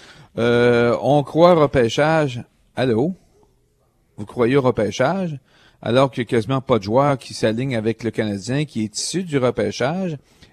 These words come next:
Et trompons-nous pas. Je regardais ce matin, euh, on, on parle des nombreux choix du Canadien pour, euh, le prochain repêchage. Le Canadien actuellement va parler,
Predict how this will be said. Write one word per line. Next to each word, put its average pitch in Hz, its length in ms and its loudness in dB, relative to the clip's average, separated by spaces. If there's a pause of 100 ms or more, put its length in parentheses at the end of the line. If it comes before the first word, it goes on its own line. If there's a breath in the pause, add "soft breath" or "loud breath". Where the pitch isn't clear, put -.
Et 113 120 -4
trompons-nous 185 500 0
pas. 175 400 4 (520 soft breath)
Je 120 120 0
regardais 190 400 6
ce 151 140 -4
matin, 160 340 2
euh, 117 420 2
on, 113 200 -2
on 117 40 -4
parle 170 260 2
des 120 260 4
nombreux 143 560 4
choix 185 260 2
du 110 160 -2
Canadien 117 520 0
pour, 123 420 2
euh, 92 320 -2
le 107 120 -2
prochain 117 360 -4
repêchage. 104 680 -2 (1000 soft breath)
Le 123 140 8
Canadien 190 400 6
actuellement 165 480 4
va 151 120 8
parler, 131 600 6